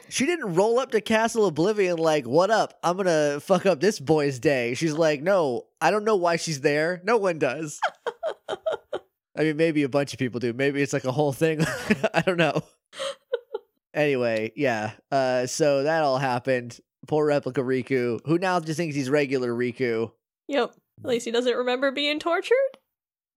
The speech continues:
Speaker 1: So, small mercies.
Speaker 2: Yep.
Speaker 1: Uh, Lexaeus died. That's where we ended.
Speaker 2: Yeah.
Speaker 1: Rep-, uh, Riku went fucking Ansem mode.
Speaker 2: Yeah.
Speaker 1: Or Ansem took over.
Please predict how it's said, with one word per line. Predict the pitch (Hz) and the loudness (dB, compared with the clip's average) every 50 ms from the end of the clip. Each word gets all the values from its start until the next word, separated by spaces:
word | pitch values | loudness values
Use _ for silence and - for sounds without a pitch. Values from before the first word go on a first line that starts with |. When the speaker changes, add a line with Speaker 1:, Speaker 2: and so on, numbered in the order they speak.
| _ _ _ _ _ - | _ _ _ _ _ -14
Speaker 1:
So, | - - - 190 208 190 160 131 110 - - | -12 -8 -4 -2 0 0 0 -2 -4 -6 -10
small | - - - - 180 196 220 220 | -8 -8 -6 -4 -2 0 0 0
mercies. | 196 185 156 131 127 - 135 120 113 117 - | 2 2 0 0 0 -2 -2 -2 -2 -2 0
Speaker 2:
Yep. | 247 269 285 - - - _ - - - - - - _ - - - _ - | 2 2 2 2 0 -4 _ -20 -20 -20 -20 -20 -20 _ -20 -20 -20 _ -10
Speaker 1:
Uh, | 131 151 151 147 147 143 143 | -4 0 0 2 2 2 0
Lexaeus | 143 147 147 147 - - 170 156 160 175 185 185 165 156 | 0 0 0 -2 0 0 0 0 2 0 -2 -4 -2 0
died. | 180 185 180 185 185 196 220 233 247 240 - _ _ _ _ _ _ _ _ _ _ _ _ - | 0 0 2 2 0 0 0 -2 -4 -6 -8 _ _ _ _ _ _ _ _ _ _ _ _ -4
That's | 190 214 - | -4 -2 -2
where | 240 240 | -2 -2
we | 226 240 220 | -2 -4 -4
ended. | 247 254 254 240 240 226 180 139 - _ - | -4 -4 -2 0 0 0 -2 -2 -8 _ 0
Speaker 2:
Yeah. | 285 294 262 214 | 2 4 4 4
Speaker 1:
Rep-, | 226 220 202 - 226 | 2 0 -4 -2 0
uh, | 226 202 196 | 2 2 2
Riku | 190 190 247 262 220 - 240 233 214 202 - | 0 -2 -4 -4 -4 -2 -2 -2 -2 -2 -2
went | - 214 208 196 - 160 | -2 -2 -2 -2 -4 -4
fucking | - 220 208 - 208 208 196 190 185 170 - - | -2 -2 -2 0 -2 -4 -4 -6 -14 -12 -8 -4
Ansem | 226 233 220 - 220 214 190 | -4 -2 0 0 0 0 0
mode. | 185 185 185 175 165 156 160 156 147 147 - _ _ _ _ _ | 0 0 2 4 4 2 2 0 -4 -10 -20 _ _ _ _ _
Speaker 2:
Yeah. | - 294 285 226 | 2 4 4 4
Speaker 1:
Or | 185 185 190 | 4 2 2
Ansem | - 185 180 156 143 - | 0 0 -2 -2 -4 -6
took | - 190 180 165 185 | -2 -2 0 2 2
over. | 180 175 175 151 143 143 135 131 127 127 | 2 2 2 2 0 0 0 0 -2 -4